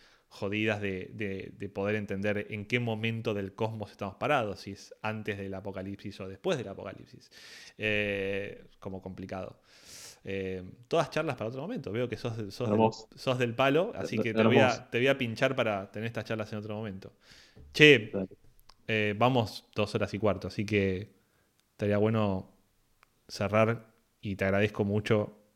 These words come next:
Speaker 1: eh, haber estado acá. Eh, creo que tenemos que tener estas charlas todos los días, me parece, con vos. Quiero, quiero tener estas charlas todos los días con, con
Speaker 2: Eh,
Speaker 1: vos.
Speaker 2: espectacular, Seba, compartir
Speaker 1: Sí.
Speaker 2: esto.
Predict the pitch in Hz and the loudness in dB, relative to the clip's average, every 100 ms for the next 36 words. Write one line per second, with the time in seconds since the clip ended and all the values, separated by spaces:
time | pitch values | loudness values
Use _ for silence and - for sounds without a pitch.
0 | _ 101 90 87 92 - 101 95 104 95 | _ -10 -8 -6 -6 -4 -4 -2 -4 -2
1 | 104 104 104 _ _ _ 294 160 98 95 | -2 -2 -4 _ _ _ -20 -12 -10 -8
2 | - - - _ 107 104 101 92 101 107 | -10 -12 -16 _ 0 2 0 0 0 0
3 | 101 101 101 110 98 92 104 98 104 92 | 0 -2 -2 -2 -2 0 2 2 2 0
4 | 95 98 98 98 98 107 - - 120 117 | -2 -4 -4 -4 -4 -6 0 6 6 6
5 | 143 123 117 117 110 113 104 107 95 104 | 6 6 4 2 4 2 4 2 0 -4
6 | 107 - 120 107 117 - - - - 117 | -6 2 2 2 -6 -12 -12 0 4 6
7 | 120 151 160 123 - 120 110 110 110 127 | 10 12 12 10 8 6 6 6 8 8
8 | 113 113 | 8 2